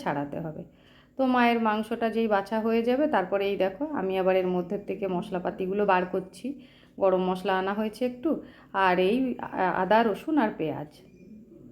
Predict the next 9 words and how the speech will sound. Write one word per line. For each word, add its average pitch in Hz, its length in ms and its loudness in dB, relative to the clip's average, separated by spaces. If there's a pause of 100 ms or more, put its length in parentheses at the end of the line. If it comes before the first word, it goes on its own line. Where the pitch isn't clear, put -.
(240)
মায়ের 247 280 6
মাংসটা 233 480 2
বাছা 202 280 0
হয়ে 240 220 2
গেলে 302 140 4 (100)
আমরা 196 220 2
এগুলো 175 260 -2
ছাড়াতে 160 320 -6 (100)
বসবো। 156 300 -12